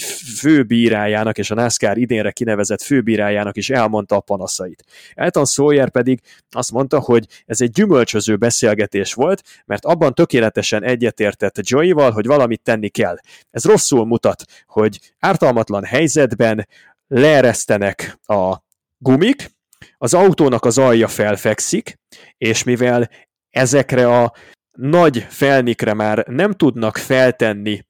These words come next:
ballonos gumikat, főleg nem tudnak feltenni, ö, tömlős gumikat, ezért amíg a régi hatodik generációval bezárólag még simán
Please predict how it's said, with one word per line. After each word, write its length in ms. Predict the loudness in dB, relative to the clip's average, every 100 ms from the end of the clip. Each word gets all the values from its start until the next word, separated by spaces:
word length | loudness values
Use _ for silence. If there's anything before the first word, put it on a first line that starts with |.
| _ -2
ballonos 600 | 4 6 6 4 -2 0
gumikat, 440 | 0 0 -2 -4
főleg 400 | 2 2 4 0
nem 180 | -2 -2
tudnak 360 | -2 -2 -4
feltenni, 800 | -2 0 0 0 -2 -4 -4 -6 -8 -20 _ _
ö, 260 | -6 -4 -4 -6 _ _
tömlős 540 | 2 4 4 2 0
gumikat, 680 | -2 -2 -2 0 -2 -2 -14 _ -20 -20 -6
ezért 720 | -2 0 2 2 2 -4 -20 _ _ _ -4
amíg 300 | -2 0 2
a 80 |
régi 380 | 2 2 0 0
hatodik 380 | 0 0 0 0
generációval 760 | 0 0 -2 -2 -2 0 2 2
bezárólag 720 | 2 2 0 0 0 -2 -4
még 140 | -6
simán 520 | -4 -4 -2 -4 -4